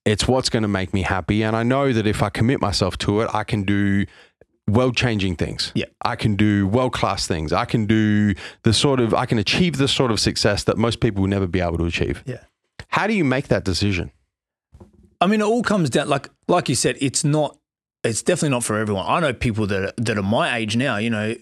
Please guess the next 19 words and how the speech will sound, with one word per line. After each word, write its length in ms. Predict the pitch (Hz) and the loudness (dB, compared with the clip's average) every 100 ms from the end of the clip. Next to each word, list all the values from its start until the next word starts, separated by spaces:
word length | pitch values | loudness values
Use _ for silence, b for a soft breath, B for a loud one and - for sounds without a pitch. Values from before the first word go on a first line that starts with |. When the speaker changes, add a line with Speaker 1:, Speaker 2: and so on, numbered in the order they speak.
| - | -4
Speaker 2:
early 200 | - 120 | 0 0
Speaker 1:
Yeah. 60 | 104 | -2
Speaker 2:
thirties, 500 | - 139 131 117 - | -2 0 0 -2 -4
and 160 | - 101 | -4 -2
still 280 | - - 147 | -2 0 0
don't 160 | 131 | 0
know 100 | 101 | -2
what 120 | 98 87 | -4 -4
they're 100 | 78 | -4
passionate 440 | - - 82 80 | -4 -4 -6 -8
about. 240 | - 78 95 | -8 -4 0
Speaker 1:
Yeah. 160 | 95 - | 0 -2
Speaker 2:
It's, 260 | - 104 - - | -6 -4 -6 -2
I 100 | 123 | 0
was 220 | 131 110 | 0 -2
very 360 | 107 127 131 107 | -2 0 0 0
lucky 520 | 107 117 - 107 101 | -2 -2 -2 -4 -4
in 160 | 104 98 | -6 -4
that 220 | 98 98 | -4 -6